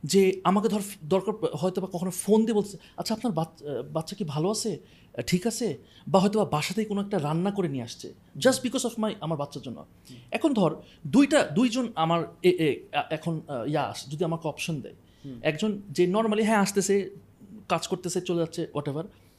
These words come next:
Speaker 1: এটা তার জেডি। আর যে এক্সট্রা কিছু করতেছে because out of love, out of যে আমি, মানে, জেনুইন কেয়ারটা, বুঝছিস? তো তুই কাকে দিবি? একজন যদি বলে, "আমি পাঁচ হাজার টাকা বেতন চাই," আর একজন যদি বলে দশ হাজার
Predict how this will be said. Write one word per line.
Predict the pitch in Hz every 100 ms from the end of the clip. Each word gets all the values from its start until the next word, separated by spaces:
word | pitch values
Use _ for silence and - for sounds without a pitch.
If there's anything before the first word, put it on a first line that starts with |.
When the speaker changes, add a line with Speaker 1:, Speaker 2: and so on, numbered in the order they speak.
| _ -
Speaker 1:
এটা | 143
তার | 269 180 135 135
জেডি। | 185 143 110 - - - - - -
আর | 135 135
যে | 202 214
এক্সট্রা | 240 240 - 302
কিছু | 254 226
করতেছে | - - - 220
because | 165 196 277
out | 269 180 202 226
of | 233 165
love, | 156 160 113 - - _ - _ - 170
out | 202 208 269
of | 262
যে | 170 233 - - - _ -
আমি, | 156 175 196 220 - - -
মানে, | 165 160 156 - 147 -
জেনুইন | 196 214 226 240 180 - - - _
কেয়ারটা, | - 185 190 135
বুঝছিস? | 139 - - - - - - - - - _ - - - - - - _ -
তো |
তুই | 208 240
কাকে | 233 226 247
দিবি? | 156 135 85 - _
একজন | 180 165 240
যদি | 226
বলে, | 240 233
"আমি | 226
পাঁচ | 226 202
হাজার | 208 233
টাকা | 247 233
বেতন | 170 220 254
চাই," | 240
আর | 180
একজন | 202
যদি | 202
বলে | 202 196
দশ | 151 160
হাজার | 208 226